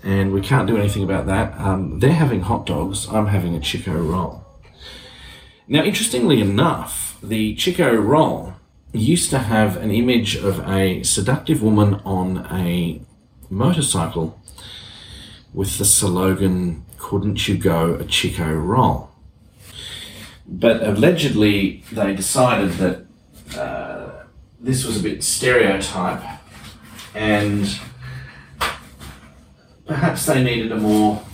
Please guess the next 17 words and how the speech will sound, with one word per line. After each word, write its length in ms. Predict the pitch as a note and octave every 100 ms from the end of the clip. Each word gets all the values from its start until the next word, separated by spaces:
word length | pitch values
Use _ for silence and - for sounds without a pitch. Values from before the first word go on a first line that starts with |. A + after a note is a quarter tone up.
| - - - - - - - - - - -
wholesome 1040 | - - D3 D3 D#3+ - - F2 D#2+ - - - _ -
family 600 | - - A2+ A#2+ G2+ F#2+
image 640 | F2 G2+ F3+ - - - - - _ _ - - - - - -
rather 460 | F#2+ F#2+ F#2 F#2+
than, 600 | F2 F#2 F#2 F2+ F2 E2+ - - -
uh, 220 | F#2+ F2
having 520 | - G#2+ G2 F#2+ F2 E2
the, 380 | E2+ E2 B1+ - - _ A#2+ - - - - - - - - - _ _ - -
uh, 300 | F2+ D#2+ C#2
seductive 600 | - F2+ F#2 - F2 F2
woman 240 | F#2 F2
on 120 | E2+
the 60 | D#2+
motorcycle 760 | F#2 A#2 C3 - D2+ - D2 -
on 260 | E2+ F2
the, 340 | E2+ E2 D#2+ D2+
uh, 200 | D2+